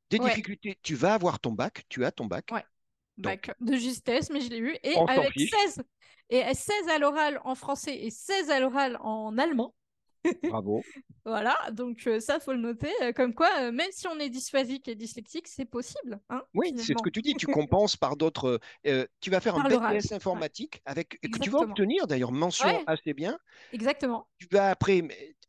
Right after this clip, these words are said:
Speaker 1: je le dis parce que c'est important, Supinfo,
Speaker 2: Mm.
Speaker 1: euh,
Speaker 2: Ouais.
Speaker 1: et là, et là, au-delà des études, il y a un truc plus important que tout, que les études, c'est la rencontre avec Jémé-, Jérémy.
Speaker 2: Ouais,
Speaker 1: Jérémy
Speaker 2: Jérémy.
Speaker 1: qui va devenir ton mari. Donc, on est
Speaker 2: <laughs>
Speaker 1: d'accord ?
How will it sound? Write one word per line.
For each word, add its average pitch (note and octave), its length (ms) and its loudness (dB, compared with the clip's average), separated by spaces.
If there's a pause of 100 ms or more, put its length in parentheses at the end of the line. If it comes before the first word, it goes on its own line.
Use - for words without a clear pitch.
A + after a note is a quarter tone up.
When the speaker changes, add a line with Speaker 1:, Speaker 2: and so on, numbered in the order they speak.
Speaker 1:
je - 160 0
le A3 60 8
dis D#4+ 140 4
parce - 200 2
que F#3 100 4
c'est F#3+ 140 2
important, F#3+ 400 2
Supinfo, A3 720 0 (400)
Speaker 2:
Mm. - 60 -4
Speaker 1:
euh, B2+ 220 0
Speaker 2:
Ouais. B2 200 -4
Speaker 1:
et D3 100 0
là, F3 160 2
et D#3+ 120 2
là, E3+ 240 6
au-delà F3+ 400 4
des D#3 200 -2
études, F#3+ 240 -6
il E3+ 40 -4
y D#3 40 2
a D3 60 2
un D3 60 0
truc D#3+ 180 -10
plus F3 180 -2
important E3 560 -4
que D3+ 120 2
tout, F#3+ 240 -4
que E3 100 2
les C3 160 2
études, G3+ 320 -4
c'est F3+ 180 -2
la C#3 120 4
rencontre D#3 400 -2
avec B2+ 180 0
Jémé-, E3 340 -4
Jérémy. D3+ 500 -2 (360)
Speaker 2:
Ouais, B3 220 -2
Speaker 1:
Jérémy C#3+ 260 2
Speaker 2:
Jérémy. D3 180 2
Speaker 1:
qui D#3+ 120 -2
va C#3 160 4
devenir C#3+ 320 -2
ton - 140 -8
mari. D3 420 0 (400)
Donc, C3 200 2
on C3+ 140 2
est C3 60 0
Speaker 2:
<laughs> B2+ 120 2
Speaker 1:
d'accord ? A#3 220 0